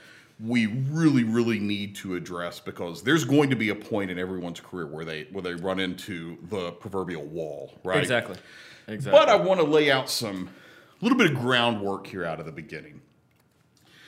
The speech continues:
Speaker 1: When we're talking about negativity, and we're talking about all of the bad things that can happen, right?
Speaker 2: Mm-hmm.
Speaker 1: The ruts that you can get into.
Speaker 2: Mm-hmm.
Speaker 1: There is a very, very big difference from being in a rut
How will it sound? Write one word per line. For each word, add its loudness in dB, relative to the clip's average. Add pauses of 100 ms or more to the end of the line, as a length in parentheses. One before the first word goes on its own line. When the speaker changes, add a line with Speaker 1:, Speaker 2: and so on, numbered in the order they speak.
(220)
Speaker 1:
When 2
we're 4
talking -6
about 2
negativity, -4
and -12
we're -10
talking -4
about -4
all 2
of -4
the -6
bad -2
things -8
that -10
can -10
happen, -12
right? -4
Speaker 2:
Mm-hmm. -10 (240)
Speaker 1:
The 0
ruts 2
that -8
you -4
can -6
get -6
into. -10 (180)
Speaker 2:
Mm-hmm. -8 (220)
Speaker 1:
There 4
is 2
a 4
very, 0
very 2
big -2
difference -8 (480)
from -6
being 2
in 4
a 0
rut -2